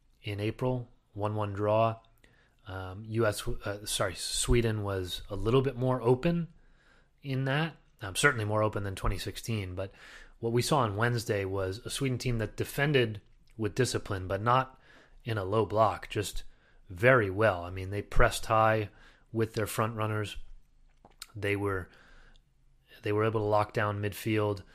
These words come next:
um, and they really gave the U S nothing. The front three, the mid-, the midfield trio for the U S, um, it was really start to finish, really from the opening minutes,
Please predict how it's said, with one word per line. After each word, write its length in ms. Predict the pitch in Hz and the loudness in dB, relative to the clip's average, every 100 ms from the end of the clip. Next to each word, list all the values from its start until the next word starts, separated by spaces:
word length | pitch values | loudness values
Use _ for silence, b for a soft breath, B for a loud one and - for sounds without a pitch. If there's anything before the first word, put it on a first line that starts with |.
| b b b | b b b
um, 300 | 101 95 95 - | -10 -8 -10 -10
and 100 | 101 | -6
they 80 | 98 | -4
really 600 | 104 135 127 98 92 - _ _ - - - - - _ _ _ | 2 4 4 2 -2 -10 _ _ -20 -20 -20 -20 -20 _ _ _
gave 220 | 120 107 | 0 0
the 100 | 104 | 0
U 120 | 104 | 0
S 220 | 101 92 110 | 0 -2 -4
nothing. 560 | 107 107 - 90 90 | 0 0 -2 -8 -8
The 80 | 90 | -10
front 300 | - 107 101 | -6 -4 -4
three, 420 | - 107 104 95 - - | -4 -2 0 -2 -8 -16
the 100 | - | -10
mid-, 260 | 98 101 101 - | -6 -6 -6 -10
the 60 | 98 | -6
midfield 420 | 101 - 104 95 | -6 -4 -4 -4
trio 360 | - 104 98 | -4 -2 -2
for 160 | 95 107 | -4 -6
the 120 | 98 | -6
U 160 | 98 98 | -4 -2
S, 260 | 98 - - B B B B B - | -4 -4 -12 B B B B B -10
um, 400 | 95 92 98 107 - - | -4 -4 -4 -10 -18 -12
it 120 | 117 | -10
was 400 | 107 107 101 98 120 - | -4 -2 -2 -4 -8 -2
really 560 | 113 117 107 104 113 _ _ _ _ _ - | 2 4 4 0 -4 _ _ _ _ _ -8
start 440 | - - 131 127 | -4 6 6 6
to 100 | 117 | 0
finish, 580 | - 113 101 90 - - - | -2 0 0 -2 -6 -10 -10
really 280 | 117 117 107 | 0 2 2
from 140 | 113 | 2
the 100 | 107 | 2
opening 280 | 104 101 98 | 2 0 -2
minutes, 480 | 101 101 87 - | -2 -4 -6 -10